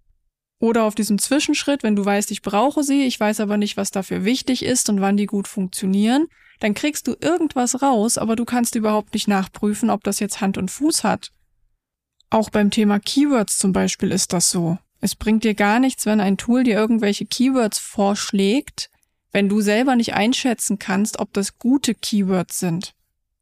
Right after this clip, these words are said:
ob es sich lohnt, auf die zu optimieren, ob's da realistische Rankingchancen gibt, all diese Dinge.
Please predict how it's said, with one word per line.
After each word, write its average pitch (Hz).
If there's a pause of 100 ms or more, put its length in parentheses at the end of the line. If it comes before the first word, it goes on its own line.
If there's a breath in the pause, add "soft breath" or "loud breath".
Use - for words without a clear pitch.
ob 208
es 196
sich 190
lohnt, 240
auf 208
die 196
zu -
optimieren, 190 (960)
ob's -
da 202
realistische 214
Rankingchancen 226
gibt, 180
all 202
diese 214
Dinge. 208